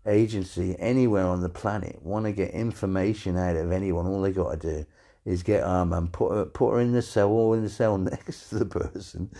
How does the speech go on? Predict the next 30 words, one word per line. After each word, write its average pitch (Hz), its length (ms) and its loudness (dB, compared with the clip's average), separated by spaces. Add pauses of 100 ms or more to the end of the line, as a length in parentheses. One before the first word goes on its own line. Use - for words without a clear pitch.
(320)
they 104 120 6
wanna 113 280 6
get 104 140 6
the 98 120 2
information 104 640 0
from, 87 260 0 (380)
and 107 220 0
get 120 180 6
her 120 100 6
to 110 140 -4
go 101 220 2
on 107 140 2
and 101 100 0
on. 95 240 -2 (200)
I 92 100 2
guarantee 95 480 0
you 95 100 6
within 92 240 2
hours, 101 540 -2 (400)
the 95 100 2
person 104 480 4
will 95 140 2
say, 92 400 -2 (200)
"Listen, 101 300 2
I'll 98 140 0
tell 101 200 2
you 95 100 6
whatever 113 260 4
you 101 120 2
want, 95 360 -4